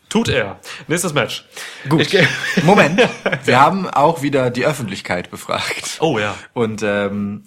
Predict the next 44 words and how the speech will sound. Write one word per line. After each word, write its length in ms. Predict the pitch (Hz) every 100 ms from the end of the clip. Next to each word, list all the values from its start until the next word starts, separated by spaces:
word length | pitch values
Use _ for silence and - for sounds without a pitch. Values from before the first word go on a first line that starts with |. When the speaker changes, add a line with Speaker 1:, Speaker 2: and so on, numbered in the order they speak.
| -
Speaker 2:
das 320 | 113 139 -
hier 180 | 208 180
ist 280 | 165 - -
tatsächlich, 840 | 127 147 160 - 127 147 - -
äh, 240 | 117 110 107
die 180 | 107 101
knappste 440 | 156 202 - 143
Entscheidung 540 | 131 127 139 135 104
des 100 | 95 98
Abends, 500 | 107 87 107 123 -
die 360 | 110 101 98 95
das 180 | 98
Internet 440 | - 135 104 90 -
gefällt 360 | 95 85 85 107
hat. 200 | 120 -
Also 180 | 90
unsere 360 | 95 92 87 82 - - - -
werten 300 | 107 107 107
Follower 340 | 113 110 98
auf 140 | 92 98
Instagram, 500 | 117 113 104 110 135
Speaker 1:
Ja. 140 | 120
Speaker 2:
Schwitzcast 460 | 107 - 98 101 -
heißen 180 | 98
wir 80 | 98
dort, 160 | 92 -
genauso 240 | 87 87
wie 80 | 85
auf 100 | 85
Twitter 220 | - 95
und 100 | 90
Facebook. 300 | 101 - -
Speaker 1:
Lass 140 | 113 110
mich 140 | 110
raten, 160 | 101 98
du 80 |
hast 220 | 98 - 120
alle 160 | 110
Ergebnisse. 480 | 101 104 110 - 101
Speaker 2:
Natürlich. 520 | 120 127 113 85 -
Speaker 1:
Oh 160 | 123 95
ja. 180 | - -
Speaker 2:
Zweiundsechzig 640 | - 151 156 123 - -
Prozent 420 | - - 90 -